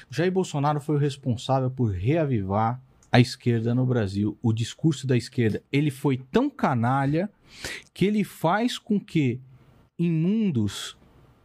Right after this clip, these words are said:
como por exemplo o Espertinho e toda a laia dele, pareçam ter alguma razão. Porque tudo que ele fez, tudo que ele fez foi mitar,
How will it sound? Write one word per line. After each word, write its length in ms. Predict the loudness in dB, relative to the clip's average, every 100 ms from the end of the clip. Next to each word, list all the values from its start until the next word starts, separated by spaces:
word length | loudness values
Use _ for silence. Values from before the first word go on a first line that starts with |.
| _
como 240 | -4 -2 -2
por 180 | 0 0
exemplo 480 | 0 0 -2 -2
o 40 | -4
Espertinho 800 | -4 2 2 2 -4 -2 -2 -4 -8
e 80 | -8
toda 260 | -2 0 2
a 40 |
laia 280 | 2 0 0
dele, 220 | -2 -4 -2
pareçam 720 | 0 0 0 0 -2 -2 -2
ter 220 | -2 0
alguma 420 | 0 0 -2 -2 -2
razão. 380 | -2 0 -2 -2 _ -20 -20 -16 -12 -12 -2
Porque 280 | 0 0 -2 -14 -4
tudo 280 | -2 -2
que 120 | -2 -2
ele 180 | -2
fez, 600 | -2 0 0 0 -4 -12 _ _ -4
tudo 220 | -2 0
que 120 | -2
ele 160 | -2 -2
fez 460 | 0 0 0 -4 -18 _
foi 280 | -6 -2 0
mitar, 640 | -2 -2 0 0 0 -6